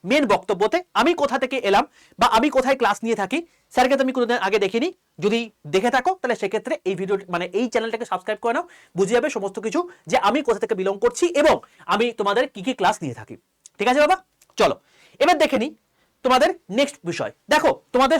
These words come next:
সবার আগে একটা কথা বলে রাখি বাবা, যারা আমার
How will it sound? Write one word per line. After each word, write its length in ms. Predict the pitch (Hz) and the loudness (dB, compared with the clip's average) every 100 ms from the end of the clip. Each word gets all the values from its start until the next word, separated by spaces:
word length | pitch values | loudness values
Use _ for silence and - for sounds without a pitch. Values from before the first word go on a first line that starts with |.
| - | 2
সবার 220 | 254 320 285 | 4 4 4
আগে 100 | - 247 | 2 0
একটা 140 | - 262 | -2 0
কথা 120 | 262 | 0
বলে 120 | 208 185 | 2 0
রাখি 120 | 165 135 | 0 -4
বাবা, 120 | 110 - _ - - _ - _ _ 143 123 | -6 -10 _ -20 -20 _ -20 _ _ -12 2
যারা 260 | 262 294 359 370 - _ _ _ _ _ - 247 | 4 6 6 4 0 _ _ _ _ _ 0 4
আমার 220 | 302 | 6